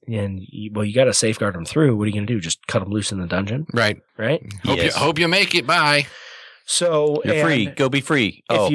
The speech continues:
Speaker 1: you've,
Speaker 3: did.
Speaker 1: if you've got a group that will just cut 'em loose, so you just kind of put an Easter egg in early that,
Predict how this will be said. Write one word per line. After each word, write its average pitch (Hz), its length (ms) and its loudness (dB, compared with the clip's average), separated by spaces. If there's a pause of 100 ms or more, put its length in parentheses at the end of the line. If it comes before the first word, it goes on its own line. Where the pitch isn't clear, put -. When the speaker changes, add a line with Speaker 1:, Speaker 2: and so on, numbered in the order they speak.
Speaker 1:
you've, 85 60 0
Speaker 3:
did. 76 180 -2 (140)
Speaker 1:
if 139 120 -4
you've 156 120 -4
got 175 160 2
a 139 60 0
group 135 460 -2 (300)
that 120 260 2
will 117 260 2
just 113 240 0
cut 131 160 4
'em 120 160 0
loose, 123 420 -2 (240)
so 113 600 0 (280)
you 113 260 -8
just 117 460 -6
kind 127 260 2
of 113 220 -4
put 127 220 2
an 110 380 0
Easter 120 340 -2
egg 117 200 0
in 107 160 -4
early 113 420 -2
that, 104 240 -2